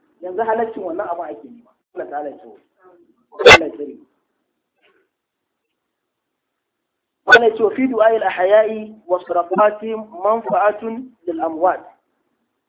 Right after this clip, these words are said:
وصدقاتهم da abubuwan da suke bayarwa na sadaka. Abubuwan da suke bayarwa na sadaka. Wannan ma an ruwaito hadisi daga Ubadah bin Samit. Allah ta'ala ya tsare shi. Allah ta'ala ya yarda da shi. Sahabi ne daga cikin sahabban manzon Allah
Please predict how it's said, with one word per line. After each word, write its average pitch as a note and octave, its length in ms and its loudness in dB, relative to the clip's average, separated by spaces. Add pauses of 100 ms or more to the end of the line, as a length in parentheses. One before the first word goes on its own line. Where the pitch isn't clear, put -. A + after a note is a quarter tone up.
وصدقاتهم A3 960 0
da F3 100 0
abubuwan A3 440 0
da F3+ 120 -4
suke F#3+ 240 -2 (100)
bayarwa E3+ 360 0
na E3 200 -6
sadaka. E3+ 380 -4 (1160)
Abubuwan A3 560 -2
da E3+ 60 -6
suke F3 140 -18 (180)
bayarwa D#3 280 4
na D3+ 160 -6
sadaka. D#3+ 300 -6
Wannan G#3 400 0
ma G#3 100 2 (580)
an A#3 100 4
ruwaito C4 360 4
hadisi A3 400 2
daga E3+ 180 0
Ubadah G#3 460 4
bin F#4 220 -4 (120)
Samit. D4 220 -4 (360)
Allah G3+ 180 0
ta'ala F3+ 220 4
ya E3 80 -2
tsare F3+ 240 -8
shi. F3 60 -10 (380)
Allah F3+ 220 -4
ta'ala E3+ 220 -2
ya D#3+ 80 -4
yarda D3+ 220 -10
da E3+ 140 -14
shi. - 120 -20 (460)
Sahabi G3+ 280 0
ne G#3 80 -2
daga D3 160 -8
cikin - 200 -12
sahabban F3+ 340 -6
manzon E3 260 -4
Allah E3+ 180 -4